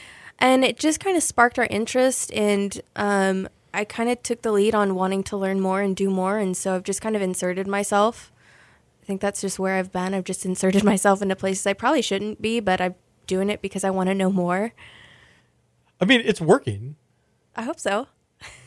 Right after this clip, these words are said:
Speaker 2: Yeah, I mean, so you started with the Sicilian style or the
Speaker 1: Mm-hmm.
Speaker 2: Detroit
Speaker 1: Detroit.
Speaker 2: style.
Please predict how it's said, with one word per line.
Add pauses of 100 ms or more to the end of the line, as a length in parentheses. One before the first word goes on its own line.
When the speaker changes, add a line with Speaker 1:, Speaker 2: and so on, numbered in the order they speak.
(420)
Speaker 2:
Yeah,
I
mean,
so
you
started
with
the
Sicilian
style
or
the
Speaker 1:
Mm-hmm.
Speaker 2:
Detroit
Speaker 1:
Detroit.
Speaker 2:
style.